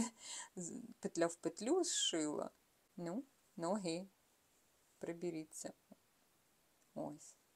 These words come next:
Так, похвастаюсь вам, бо більше нема кому дома <laughs> похвастатись. Так що так, я задоволена на сто п'ятдесят відсотків,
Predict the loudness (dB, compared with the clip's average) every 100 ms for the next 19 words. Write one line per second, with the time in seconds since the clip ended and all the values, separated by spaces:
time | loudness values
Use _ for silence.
0 | _ -10 -8 -8 -6 -4 -4 -2 4 6
1 | 4 2 0 2 4 4 4 2 0 0
2 | 2 2 2 0 -6 -10 -8 -4 -2 0
3 | 0 2 2 0 -4 -8 -12 -20 -20 _
4 | -20 -18 -12 -12 -10 -12 -8 -10 -10 -12
5 | -10 -10 -10 -10 -18 -20 _ -20 _ -20
6 | -20 _ -6 -4 -2 -2 2 2 2 2
7 | 0 0 -2 0 0 -4 -6 -4 -2 2
8 | 2 2 0 0 0 0 -2 -6 -4 -2
9 | -4 -8 -16